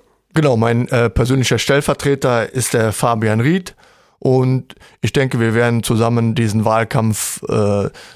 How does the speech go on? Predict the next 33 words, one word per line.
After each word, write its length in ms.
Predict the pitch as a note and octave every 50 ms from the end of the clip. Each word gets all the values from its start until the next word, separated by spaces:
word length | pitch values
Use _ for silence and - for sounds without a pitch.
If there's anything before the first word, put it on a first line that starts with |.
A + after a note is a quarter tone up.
| _ -
durchführen. 760 | D3 D#3+ E3 - - - D3 D3 D3 C#3 C#3 C#3 C3+ B2
Wir 100 | A#2+ B2
haben 140 | B2+ B2+ B2+
schon 200 | - - C3+ A#2
einige 380 | A2 A#2 A#2+ A#2+ A#2+ A#2+ A2+ G#2+
Termine 480 | - B2 A2+ A#2 A#2 A#2+ A2+ G#2+ G2+
festgezurrt, 840 | F#2+ - D#3 D#3+ D3+ - - C#3 - - C#3+ C3+ C3+ C3+ C3 - - - - - - - - _ - -
ähm, 520 | B2 A#2+ A#2+ A#2 A#2 A2+ A2+ A2+ A2 G#2+ - - - - - B2
die 140 | B2 A2+
wir, 400 | A2+ A2 G#2+ G#2+ A2 A2 A2+ - -
ähm, 340 | - G#2+ G2+ G2+ G2+ G2 -
im 180 | A#2 A2 G#2
Terminkalender 800 | - A2+ G#2 A#2 B2+ C3 - - A#2 A2 A2 A2 A2 A2 G#2+ G2
schon 360 | - - A#2 G#2+ G#2+ G#2+ -
zusammen 400 | - - G#2+ G2+ A2 G#2+ G#2+ G#2+
uns 180 | G2+ G2+ G2 -
überlegt 440 | A#2 G#2+ G#2+ A2+ B2+ C#3 C3+ -
haben 440 | D#3+ B2+ A#2+ A#2+ A#2 A#2 A#2+ A#2+ G#2+ - - - - - - - - _
und 300 | - A#2 A2+ A2+ G#2+ A2
werden 220 | A#2 A#2 A#2 A2+
dann 140 | G#2+ G#2+ G2
schauen, 340 | - - A2 G#2 G#2+ G#2+ G#2+
dass 220 | A2 A2 - -
wir 340 | A#2 A2 G#2+ G#2+ G#2 G2+ G2+ - - - - - -
da 220 | - G2+ G#2 A2
mit 420 | G#2+ G#2+ A2 A2+ - - - - - B2+ A#2 -
zusätzlicher 600 | - - D3+ C#3 B2+ B2 A#2 G#2+ - - A#2 A2
Unterstützung 840 | G#2+ G#2 A#2+ G#2 - - A#2+ A2 - - B2 A#2 A2 A2 G#2+ - - - - - - -
einen 460 | - A2+ A2 G#2+ G#2+ A2 G#2+ A2 A2+
soliden 380 | A2+ B2 A#2 A#2+ B2 A#2 A2+ -
Wahlkampf 540 | - G#2+ B2+ - A2 G#2+ G#2 - - - -
führen 400 | - - A#2+ A2 G#2 G2+ G2+ G#2
werden. 320 | G#2 G#2 G#2 - A#2 G#2+